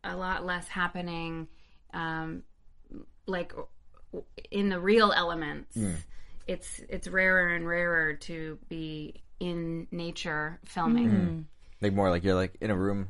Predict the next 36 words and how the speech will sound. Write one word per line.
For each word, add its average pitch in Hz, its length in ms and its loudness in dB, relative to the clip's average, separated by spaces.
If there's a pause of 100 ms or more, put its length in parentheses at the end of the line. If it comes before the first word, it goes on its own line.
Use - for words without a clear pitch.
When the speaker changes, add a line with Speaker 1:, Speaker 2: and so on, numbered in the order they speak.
(160)
Speaker 2:
where 202 140 2
it's, 220 140 4
like, 208 80 6
Speaker 1:
Exactly. 180 360 4
Speaker 2:
green 180 60 4
Speaker 1:
They're 262 100 8
like, 285 120 8
Speaker 2:
screen. 330 120 10 (140)
Speaker 1:
"No, - 40 0
we 330 140 4
got 233 300 10
Speaker 2:
Yeah. 208 340 4 (320)
Speaker 1:
this. 160 100 0
Speaker 2:
<laughs> - 40 -14
Speaker 1:
Don't 285 160 6
worry 262 160 12
about 226 200 6
blowing 208 300 6
up 196 140 4
that 185 200 6
car. 190 180 6
You 190 100 8
don't 202 100 6
get 196 140 4
to 196 80 2
see 180 220 -2
it. 175 180 2
We'll, 202 320 8
we'll 208 140 4
do 202 160 4
it 185 60 0
back 190 200 6
here 190 160 0
on 175 60 0
the 175 80 0
computer." 165 520 -2